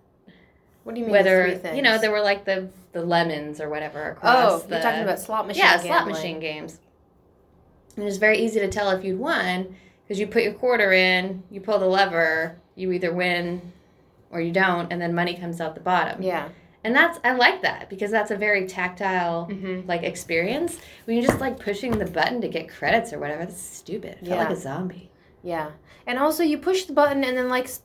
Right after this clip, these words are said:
Speaker 1: three unknown pictures show up, and they're like, none of them are the same, and it's like, "You've won."
Speaker 2: Right.
Speaker 1: And you're like, "But what?"
Speaker 2: And there are a hundred lines, and you have to bet a million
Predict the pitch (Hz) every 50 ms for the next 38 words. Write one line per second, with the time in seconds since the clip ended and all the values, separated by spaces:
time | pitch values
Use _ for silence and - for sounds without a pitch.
0 | _ - 254 240 302 320 - - 202 202 214 233 233 226 226 226 226 220 - 220
1 | 214 - - 240 240 240 240 - - - 247 233 240 247 254 262 - - - 262
2 | 269 294 285 - - - 226 226 220 226 233 240 233 233 220 214 220 220 214 214
3 | 226 254 277 277 269 262 247 226 220 226 226 - 240 226 220 220 214 208 202 202
4 | 170 - 147 147 160 190 214 208 240 277 311 339 330 302 254 220 170 147 214 269
5 | 285 330 311 214 - - - - 208 202 196 185 196 190 - - 190 190 190 180
6 | 170 202 294 381 - - - 220 233 254 262 269 254 247 247 214 202 196 185 -
7 | - 277 285 277 277 254 208 202 202 208 226 226 233 233 240 240 240 233 233 226
8 | 190 180 175 185 185 214 220 202 208 190 196 196 202 202 196 - - _ _ _
9 | _ _ _ _ _ 185 185 185 208 226 233 226 226 220 214 214 202 185